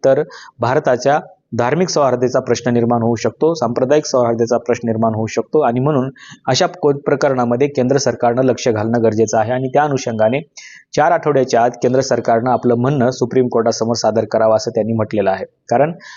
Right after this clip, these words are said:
त्यांचं म्हणणं आम्हाला रेकॉर्डवर घेऊन पुढची प्रक्रिया करायची आहे, असं देखील संजीव खन्ना यांचं म्हणणं आहे.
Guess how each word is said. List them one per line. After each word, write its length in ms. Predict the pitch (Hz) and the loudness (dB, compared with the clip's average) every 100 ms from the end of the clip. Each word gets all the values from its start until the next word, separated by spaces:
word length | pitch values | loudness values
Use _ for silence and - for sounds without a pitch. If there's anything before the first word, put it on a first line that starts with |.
| - - | -8 -2
त्यांचं 260 | 127 156 | 0 0
म्हणणं 220 | 175 151 | 0 0
आम्हाला 280 | 143 131 131 | 2 2 4
रेकॉर्डवर 420 | 123 120 120 120 | 2 2 0 0
घेऊन 240 | 113 117 131 | 0 -2 0
पुढची 260 | 131 113 | -2 -2
प्रक्रिया 380 | 120 117 113 120 | -2 -2 0 -2
करायची 380 | 120 113 107 110 | 2 0 2 2
आहे, 100 | 107 | 2
असं 200 | 110 120 | 2 0
देखील 240 | 110 110 | -4 -2
संजीव 300 | 131 117 113 110 | -2 -2 -2 -2
खन्ना 200 | 104 107 | -2 -2
यांचं 260 | 107 104 120 | -2 -2 -4
म्हणणं 240 | 113 107 | -2 -4
आहे. 180 | 98 | -6